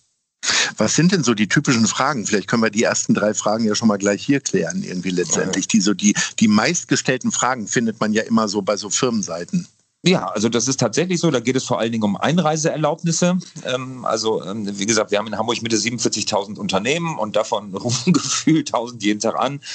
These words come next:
Speaker 2: und bitten um Einreisegenehmigungen. Äh, die Situation haben wir, äh, natürlich ganz intensiv. Äh, dann bekommen wir relativ viele Meldungen aus Schulen und fragen, wie Schnelltests einzuordnen sind, äh,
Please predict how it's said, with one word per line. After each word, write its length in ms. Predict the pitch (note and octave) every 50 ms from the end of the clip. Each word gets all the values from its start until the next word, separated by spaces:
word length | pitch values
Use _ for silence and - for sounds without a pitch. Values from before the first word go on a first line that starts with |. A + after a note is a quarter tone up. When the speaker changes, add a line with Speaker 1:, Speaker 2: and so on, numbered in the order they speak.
| - - - - -
Speaker 2:
und 160 | - G2+ G2+
bitten 160 | - A2 A2+
um 140 | G#2+ G#2 -
Einreisegenehmigungen. 1200 | - C3+ D#3 D3+ C3 B2+ C3 C3 C3 A#2+ B2+ C3 A#2 A#2+ C3 C3 A#2+ A2 A2+ A#2 B2 A#2+ B2 A#2+
Äh, 200 | A#2 F#2 D2+ F#2+
die 120 | G2+ G#2 A#2+
Situation 560 | C3 C3+ B2+ - A#2+ A#2+ - C3 A#2+ A#2+ A#2
haben 180 | B2 B2+ B2 A2
wir, 240 | A#2+ A#2+ A#2+ B2 B2 - - - - - - - - -
äh, 80 | -
natürlich 400 | A2+ G#2 G#2+ G#2 - A2 G#2 G#2+
ganz 220 | - F#2+ G2+ A2+ -
intensiv. 640 | A2 G#2 A2 G#2+ G#2+ G2+ G#2 A#2 A#2+ A2+ - -
Äh, 180 | - - E2+ F2+
dann 380 | F#2 G#2+ G2+ G#2+ G#2 G#2 F2+ -
bekommen 300 | G2+ F#2+ - A2 G#2 G#2
wir 120 | G2+ F#2+
relativ 340 | A#2 C#3 C#3+ C3 - A#2+ -
viele 200 | - A#2+ A2+ A2
Meldungen 340 | A2+ A2 A2+ A2 G#2+ G#2+ G#2
aus 160 | - G#2 -
Schulen 460 | - - - D3+ D#3 E3 D#3+ D#3 C3+
und 120 | B2 A#2+
fragen, 400 | A2+ - - B2 A#2+ C#3 C#3+ D3
wie 100 | C3 C3
Schnelltests 520 | B2+ - C#3+ C#3+ D3+ - D3+ A#2+ - - -
einzuordnen 640 | - F2+ F#2 E2+ - - - - E3 - - D#2+ D#2
sind, 400 | - D#2 D#2 D#2+ D#2 - - -
äh, 180 | D#2+ E2+ D#2+